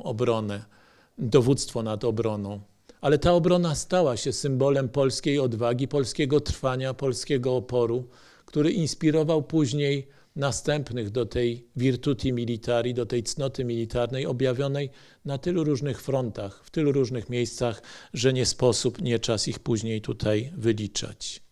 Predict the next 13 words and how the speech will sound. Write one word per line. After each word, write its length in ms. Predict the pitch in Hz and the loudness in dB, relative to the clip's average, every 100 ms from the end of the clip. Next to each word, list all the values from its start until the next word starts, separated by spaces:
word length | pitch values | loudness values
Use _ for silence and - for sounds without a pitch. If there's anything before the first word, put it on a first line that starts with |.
| _ _ _ _ _ _ _ _ | _ _ _ _ _ _ _ _
To 140 | 139 | 4
ona 340 | 139 143 139 131 | 6 6 4 4
zainspiruje, 640 | 139 131 120 151 143 156 | 4 2 2 2 4 4
podobnie 460 | 156 180 175 160 175 | 2 2 2 2 2
jak 220 | 170 143 | 2 0
drugi 300 | 139 190 147 | 2 2 2
symbol 460 | - 147 131 120 113 | 0 -2 2 2 2
tej 320 | 120 117 117 - - - | 0 -2 -4 -14 -20 -2
odwagi 540 | 143 113 139 127 123 | 0 2 4 4 4
w 60 | 117 | 2
obronie 380 | 120 123 120 117 | 2 2 0 0
polskiego 580 | 127 110 - 127 117 | 0 -2 0 0 2
domu, 420 | 113 120 120 123 | 2 2 0 -4